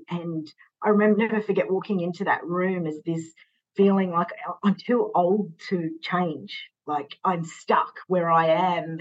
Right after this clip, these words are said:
and that's it, right? It's, it's kind of over." Um, but I walked into that room and I've never felt so alive. And I'd felt like I'd met my people. And I think many women find it hard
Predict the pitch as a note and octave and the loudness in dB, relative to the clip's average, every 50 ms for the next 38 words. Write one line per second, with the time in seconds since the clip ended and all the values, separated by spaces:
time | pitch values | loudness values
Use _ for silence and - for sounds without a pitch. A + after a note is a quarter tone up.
0 | - - E3+ D#3+ D#3+ D#3+ D#3+ D#3+ - D#3 - - - - F#3 F3 - - - _ | -10 -10 -8 -8 -6 -8 -8 -2 -2 -2 -4 -4 -8 -8 -8 -8 -8 -8 -12 _
1 | C#3 D3 G#3 - F#3 E3 D#3+ - - F#3 F3 - - - - F3+ F3 D#3+ - D#3+ | -4 -4 -2 -2 -2 -4 -6 -4 -6 -6 -6 -6 -12 -8 -6 -6 -4 -4 -2 0
2 | G#3 A3+ - - C3+ - - - - - _ _ _ _ _ _ _ _ _ _ | 0 0 2 2 2 0 0 -4 -14 -20 _ _ _ _ _ _ _ _ _ _
3 | _ E3+ F3 E3+ E3 E3 E3 E3+ F3 F3 F3 F3+ A3 A3 A3 - G#3 F#3+ - F#3 | _ 0 0 2 0 -2 -2 0 0 2 4 4 4 4 4 2 0 0 0 0
4 | D#3+ D3 C3+ - - F3+ F#3 G3 A3+ A#3+ A3+ G3 F3 E3 E3 D#3+ - - - F3+ | -2 -2 -2 -2 -4 -4 -4 -2 -2 0 0 -2 -2 -4 -6 -10 -10 -6 -4 -2
5 | F3+ F3+ F#3 F3 F#3 F#3+ F#3+ F#3 F3 - - F#3 D#3 - - - E3+ D#3+ D#3+ D#3 | 0 0 0 2 2 2 0 0 -4 -4 -4 -4 -4 -4 -4 -2 0 0 2 2
6 | D#3 D3+ D#3 - - - - - - - _ _ _ _ _ _ _ _ - G#3+ | 2 2 2 2 0 0 -6 -10 -18 -20 _ _ _ _ _ _ _ _ 0 2
7 | G#3 G3+ F#3+ G3 F#3 - - - _ G#3 F#3 F3+ - - F#3+ G3+ F3+ D#3+ D#3+ E3 | 4 4 4 4 4 2 -4 -4 _ 4 4 4 4 0 2 2 2 2 2 0
8 | E3 - - - - - - F#3 F3 E3 F3 E3+ D#3 - - F3+ E3+ D#3+ D#3+ - | -4 -8 -14 -18 -14 -8 -6 -6 -4 -4 -2 -2 -2 -2 -4 -6 -6 -6 -6 -6
9 | A3 B3+ - - D#3 - - - _ - _ _ _ _ _ _ - F#3 F3+ F3 | -6 -6 -2 -2 -2 -2 -4 -8 _ -20 _ _ _ _ _ _ -6 -4 -2 -2
10 | F3 - G3+ F3 E3 - G3 F3 F3 F3+ E3+ D#3+ - _ - G3 F3+ E3+ E3 D#3+ | -2 -2 -4 -6 -4 -4 -4 -4 -4 -6 -8 -10 -12 _ -2 -2 -2 0 -2 -6
11 | D#3 D3+ - - E3 D#3 D#3 D#3 D#3+ - - - _ _ _ - G3+ - - - | -6 -8 -6 -2 0 0 0 0 -4 -8 -10 -14 _ _ _ -6 -4 -4 -4 0
12 | - F3 F3 - - - F3 - - - B3 G3+ F#3+ | 2 2 4 4 4 2 0 -2 -2 -4 -4 -4 -4